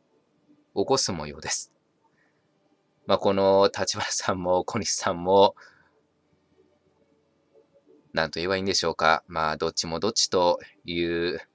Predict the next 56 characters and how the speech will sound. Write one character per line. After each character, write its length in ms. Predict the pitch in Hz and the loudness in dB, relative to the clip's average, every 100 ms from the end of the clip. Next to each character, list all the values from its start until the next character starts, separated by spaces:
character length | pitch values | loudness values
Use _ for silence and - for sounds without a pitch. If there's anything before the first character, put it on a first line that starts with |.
| _ _ _ _ _ _ - | _ _ _ _ _ _ -8
ふ 100 | 98 | -6
う 40 | |
に 80 | 85 | -4
し 100 | - | -2
か 100 | 82 | -4
見 100 | 90 | -4
え 200 | - 120 | -6 -8
な 60 | |
い 40 | 92 | -6
ん 60 | |
で 60 | 78 | -8
す 160 | - 92 | -6 4
が、 280 | 92 95 - _ _ _ _ _ _ _ _ - - | 8 8 4 _ _ _ _ _ _ _ _ -14 -2
先 180 | 127 | -2
日、 540 | 131 127 - 127 123 120 | -2 -4 -4 0 0 0
立 220 | 117 - | -4 -4
花 200 | 139 127 | -2 -2
さ 200 | - 104 | 0 -2
ん 120 | 95 95 | 0 2
が 400 | 101 107 107 - | 6 8 8 4
引 0 | |
き 80 | - | -6
起 140 | 113 104 | -4 0
こ 120 | 110 | 0
し 180 | - - | 0 2
た 300 | 92 90 - | 6 6 2
脅 260 | 110 113 | 0 0
迫 280 | 113 113 120 | 0 -4 -4
事 120 | 110 | -6
件 280 | 110 98 85 | -2 -2 -2
に 120 | 82 | -4
お 120 | 113 123 | -4 -4
い 60 | |
て、 340 | - 98 92 - _ _ _ _ - | 0 4 4 0 _ _ _ _ -10
立 180 | 95 104 | -6 -4
花 140 | - | -4
さ 180 | - - | -4 -4
ん 100 | 87 | 0
は、 300 | 95 101 101 _ _ _ | 4 6 6 _ _ _
え 200 | 92 92 | 0 0
ー、 40 | 92 | 0
議 220 | 101 127 | 0 -2
員 180 | 160 165 | -2 -4
同 200 | 175 156 | -2 0
士 180 | - 110 | 0 0
な 100 | 98 | 2
ら 380 | 101 107 110 - - | 6 6 4 0 -2
脅 240 | 117 127 | 0 0
迫 240 | 131 - | -2 -4
に 140 | 123 117 | -4 0
は 140 | 82 | 0
な 160 | 73 87 | 0 -4
ら 100 | 139 | -2
な 140 | 196 | -2
い 100 | 127 | -4
と 260 | - 85 | -2 -2